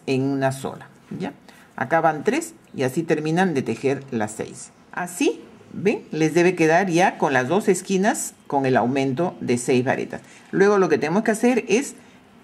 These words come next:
tejer las catorce varetas que quedan en este lado. Y aprovechando este hilo con el que hemos comenzado, vamos a aprovechar y lo vamos a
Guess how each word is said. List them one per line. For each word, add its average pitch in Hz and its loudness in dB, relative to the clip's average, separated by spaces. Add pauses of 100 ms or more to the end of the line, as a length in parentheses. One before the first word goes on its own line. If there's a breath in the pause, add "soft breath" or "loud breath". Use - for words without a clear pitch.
(200)
tejer 226 2
las 147 2
catorce 185 0
varetas 139 2
que 135 -4
quedan 143 0
en 123 2
este 131 -2
lado. 98 0
Y 240 0
aprovechando 190 2
este 190 4
hilo 180 4
con 110 -2
el 101 -4
que - -4
hemos 165 -2
comenzado, 208 0 (400 loud breath)
vamos 165 2
a 165 4
aprovechar 147 2
y 139 -2
lo 131 4
vamos 135 0
a 131 -2